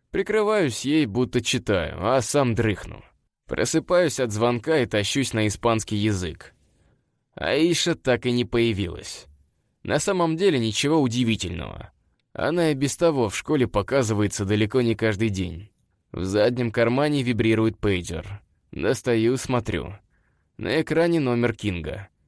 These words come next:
а следом три цифры. Два два семь. Это наш секретный код. Означает «жду снаружи». Пока Кинга еще не выгнали из школы, мы всегда с ним в первый день сбегали с уроков.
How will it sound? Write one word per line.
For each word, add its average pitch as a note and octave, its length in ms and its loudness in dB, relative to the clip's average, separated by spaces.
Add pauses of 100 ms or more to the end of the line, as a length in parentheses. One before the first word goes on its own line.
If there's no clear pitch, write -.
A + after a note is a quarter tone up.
(180)
а - 180 0
следом D3 440 0
три B2+ 200 0
цифры. F2+ 640 -6 (360)
Два A2 440 0
два G#2+ 340 0
семь. D#2 460 -8 (500)
Это D3 300 0
наш C#3+ 220 0
секретный C3+ 500 -2
код. - 400 -6 (500)
Означает C3+ 800 0
«жду G#2+ 400 0
снаружи». G2+ 640 -2 (600)
Пока C#3 340 0
Кинга C3 340 2
еще A#2 280 2
не B2+ 140 2
выгнали A#2 400 2
из B2 120 0
школы, D#3 500 0 (400)
мы F3 180 -2
всегда D#3+ 420 2
с - 80 -2
ним A#2+ 140 2
в - 100 -8
первый A2+ 300 2
день C3+ 240 0
сбегали G#2+ 420 2
с - 140 -4
уроков. G2+ 600 -4